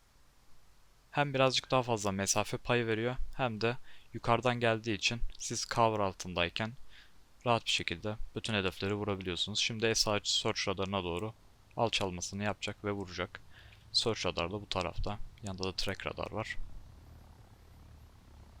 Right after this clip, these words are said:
Gördüğünüz gibi hedefimizi başarılı bir şekilde vurmuş olduk ve biz tamamen cover altındayız. Tekrar bir tane daha Hellfire göndereceğim.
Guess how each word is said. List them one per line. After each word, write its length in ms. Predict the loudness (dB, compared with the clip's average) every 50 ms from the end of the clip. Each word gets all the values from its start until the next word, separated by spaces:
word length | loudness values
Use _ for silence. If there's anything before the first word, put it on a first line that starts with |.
| -20 -20 -20 -20 -20 -18 -8 -4 -2 0 2 4 4 2 2 2 2
Gördüğünüz 320 | 2 2 2 2 2 0 2
gibi 160 | 2 2 2
hedefimizi 480 | 2 2 4 4 4 2 2 0 0
başarılı 360 | 0 2 2 2 2 0 -2 -2
bir 40 |
şekilde 320 | -2 -2 -2 -4 -4 -4 -2
vurmuş 360 | -2 -2 -2 -2 0 0 0
olduk 320 | 0 0 0 0 0 0 0 -2 0 2 4
ve 100 | 4 4
biz 180 | 6 4 6
tamamen 420 | 6 8 8 8 6 4 4 2 2 2 2 0 2
cover 240 | 4 4 4 4 4
altındayız. 640 | 4 4 2 2 2 4 4 4 4 4 4 4 2 2 2 2 2 2 2 2 0 0 0 2 4
Tekrar 360 | 4 4 4 4 4 4 4
bir 60 | 4 6
tane 240 | 6 6 6 6
daha 220 | 6 6 6 6 6 4 4 4 4 4 2 2 0 0 0 0 0 0 0 0 2 2
Hellfire 420 | 2 2 4 6 6 6 6 4
göndereceğim. 500 | 2 2 2 2 2 0 0 0 0 0